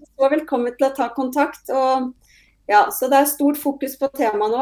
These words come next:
Jeg har, eh, satt i gang, eh, ettersom det er så mange som trenger hjelp, for jeg merker jo at det har blitt en, eh, voldsom, eh, stor,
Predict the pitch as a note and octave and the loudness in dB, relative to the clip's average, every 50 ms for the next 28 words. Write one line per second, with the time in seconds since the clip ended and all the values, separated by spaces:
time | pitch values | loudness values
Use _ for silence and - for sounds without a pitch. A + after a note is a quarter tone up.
0 | C#4 C4+ B3+ C4 B3+ B3+ G#3 G#3 G#3+ G#3+ A3+ A#3 A#3 - C4+ B3+ - - F3+ F3+ | 2 2 2 0 -2 -2 -2 -2 -2 -2 -2 -4 -4 -4 -6 -6 -6 -6 -6 -4
1 | G3 G3+ A3 A3 A3+ A3+ A3+ G#3+ G3 A3 - G#3 F#3+ - A3+ A3 - G#3 F#3 F#3 | -2 0 0 0 0 0 0 0 0 -2 -4 -6 -6 -4 -4 -2 0 0 -2 -2
2 | - - B3+ B3+ A#3 G3+ F3+ F#3+ A#3+ C4 - - B3 B3+ B3 B3 G#3 G3+ G#3+ A3+ | -2 -2 -2 0 0 -2 -2 -4 -4 -6 -6 -8 -8 -6 -4 -4 -2 -2 -2 0
3 | A3+ A3 B3 C4 - - - C4+ A#3 G#3 A3+ B3 B3+ A3+ - - _ - F#3 G3 | -2 -2 -4 -4 -8 -8 -4 -4 -2 -2 0 0 -2 -2 -4 -6 _ -6 -4 -4
4 | G3 - A3+ G#3 G3 G3 F#3 F#3 F#3 - G3+ G3+ G3+ G#3 G3+ G3+ G3+ - _ _ | -4 -4 -6 -4 -4 -4 -6 -6 -6 -6 -4 -2 0 0 0 -2 -2 -6 _ _
5 | _ _ _ _ _ _ _ _ - F#3+ A#3 B3 A3 D#3 - - - - A3+ A#3 | _ _ _ _ _ _ _ _ -2 2 4 4 4 2 0 -4 -4 -2 -2 0
6 | C4+ C#4+ - - - A3+ - - - G#3+ G3+ G3+ F#3+ | 0 -2 -4 -6 -8 -8 -8 -6 -6 -4 -2 0 0